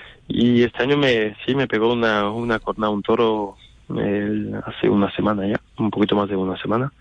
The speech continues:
Y, pero en fin, ya me, me he recuperado bien y, y como le decía a la alcaldesa, eh, que vino a saludarme luego a, a lo-, al hospital, eh, el año pasado me llevé los premios, este año me llevo una cornada, pues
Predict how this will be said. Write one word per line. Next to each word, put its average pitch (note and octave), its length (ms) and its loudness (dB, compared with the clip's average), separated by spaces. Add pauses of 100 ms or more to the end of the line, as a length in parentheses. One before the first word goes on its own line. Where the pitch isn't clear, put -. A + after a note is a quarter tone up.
(1000)
Y, A2 720 6
pero A2 200 0
en G2+ 60 -2
fin, D3+ 240 2
ya A#2+ 120 2
me, G2+ 320 0 (200)
me G#2 80 0
he G2 40 0
recuperado G2 600 0
bien D3 340 2
y, G#2+ 200 -2 (460)
y F#2+ 500 -2
como G2+ 300 0
le G2 100 4
decía G#2 280 2
a - 20 -2
la A2 100 2
alcaldesa, G2+ 800 0 (400)
eh, G2+ 440 -4 (120)
que - 100 -4
vino F#2+ 220 2
a F#2 40 -4
saludarme G2+ 520 2
luego F#2+ 420 0
a, - 260 -12
a G2+ 80 -2
lo-, G2+ 240 -2
al G#2 100 0
hospital, A2 460 0 (720)
eh, F#2 560 4
el G2 80 4
año A#2 140 2
pasado A2+ 220 -4
me A#2 120 2
llevé A2 200 4
los G#2 100 0
premios, C3 340 0
este G#2 140 -2
año A2 120 0
me G2+ 120 2
llevo G2+ 180 2
una F#2+ 120 0
cornada, A#2 320 0
pues - 180 -14